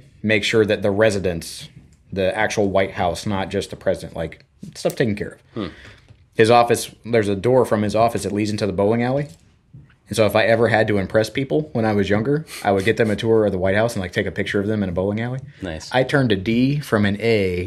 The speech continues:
Speaker 1: in U S history my senior year of high school by doing that.
Speaker 2: Wow.
Speaker 1: Like a champ. Um, but yeah, it was really weird because it would have, like, random things. Um, Eric Clapton and B B King were playing a duet for President Clinton, and I got to set up all their stuff. And I was
Speaker 2: Sweet.
Speaker 1: hanging out with her guitar techs when I was,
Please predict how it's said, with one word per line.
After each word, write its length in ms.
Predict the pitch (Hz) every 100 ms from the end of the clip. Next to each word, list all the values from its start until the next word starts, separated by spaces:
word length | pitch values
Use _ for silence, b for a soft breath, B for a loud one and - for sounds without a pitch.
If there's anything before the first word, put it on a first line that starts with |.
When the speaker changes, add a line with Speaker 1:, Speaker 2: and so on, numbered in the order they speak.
| 101
Speaker 1:
in 160 | 104
U 180 | 98 107
S 140 | 117
history 340 | 117 113 - 95
my 200 | 95 98
senior 260 | - 113 104
year 220 | 101 101
of 60 |
high 100 | 101
school 240 | 98 - 87
by 140 | 85
doing 260 | 82 85 82
that. 160 | 80 - - b b b
Speaker 2:
Wow. 440 | - 71 113 73 - -
Speaker 1:
Like 140 | 90
a 40 |
champ. 240 | 95 82 - B B B B B -
Um, 360 | 104 95 92 - _ _ - - b b b _
but 100 | -
yeah, 100 | 262
it 80 | 185
was 200 | 196 160
really 280 | 156 240 220
weird 220 | 254 202
because 260 | 151 170 151
it 60 |
would 100 | 170
have, 220 | 165 165 156
like, 180 | 156
random 360 | 151 160 165 160
things. 400 | 190 170 104 -
Um, 420 | - 120 117 101 -
Eric 220 | 139 131
Clapton 360 | - 123 123 135
and 140 | 107
B 100 | 107
B 120 | 110 107
King 280 | 117 123 147
were 80 | 139
playing 220 | - 113
a 60 | 107
duet 420 | 98 104 101 120
for 80 | -
President 380 | - 110 104 95
Clinton, 340 | 120 160 180
and 140 | - 101
I 60 |
got 140 | 110 107
to 60 |
set 180 | 101 -
up 100 | 104
all 120 | 104
their 100 | 101 92
stuff. 300 | - - - _ -
And 100 | 285
I 40 |
was 80 | 349
Speaker 2:
Sweet. 80 | 339
Speaker 1:
hanging 160 | 233 151
out 80 | 110
with 100 | 110
her 80 |
guitar 320 | 104 - 92 95
techs 260 | 127 127
when 120 | 95
I 80 | 92
was, 340 | 92 87 -